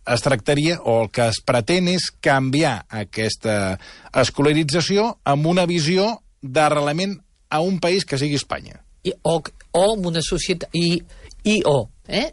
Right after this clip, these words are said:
Speaker 2: Amb un co-, amb un marc cultural... doncs, més,
Speaker 1: Més
Speaker 2: eh,
Speaker 1: espanyol.
Speaker 2: més espanyol, amb menys referències
Speaker 1: Que se
Speaker 2: pròpies.
Speaker 1: senti, mm, eh, que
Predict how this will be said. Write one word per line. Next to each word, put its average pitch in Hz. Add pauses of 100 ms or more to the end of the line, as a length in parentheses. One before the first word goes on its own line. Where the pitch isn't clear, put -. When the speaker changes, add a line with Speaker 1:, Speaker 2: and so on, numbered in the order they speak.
Speaker 2:
Amb 143
un 156
co-, 160
amb 151
un 147
marc 175
cultural... 165 (520)
doncs, 143
més, 135 (120)
Speaker 1:
Més 151
Speaker 2:
eh, 147
Speaker 1:
espanyol. 92
Speaker 2:
més 147
espanyol, 196
amb 151
menys 147
referències 165
Speaker 1:
Que 156
se 220
Speaker 2:
pròpies. 180
Speaker 1:
senti, 185
mm, 160
eh, 147
que 151